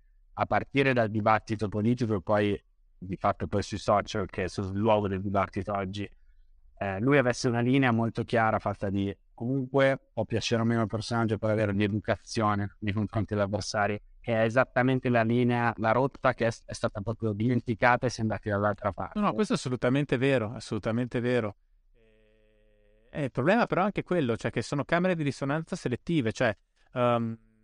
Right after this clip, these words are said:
Speaker 2: e poi ci sono una serie di, cioè nel senso che selezionano, poi, eh, gli algoritmi arrivano a, a,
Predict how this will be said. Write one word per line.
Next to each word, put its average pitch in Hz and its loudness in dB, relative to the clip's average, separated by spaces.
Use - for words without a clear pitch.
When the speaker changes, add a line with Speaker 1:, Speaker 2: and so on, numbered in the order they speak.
Speaker 2:
e - -8
poi 202 2
ci 220 0
sono 185 0
una 127 2
serie 143 0
di, 120 0
cioè 131 -2
nel 123 -2
senso 143 -2
che 131 -4
selezionano, 170 0
poi, 135 2
eh, 127 0
gli 123 0
algoritmi 165 0
arrivano 156 2
a, 120 0
a, 104 -8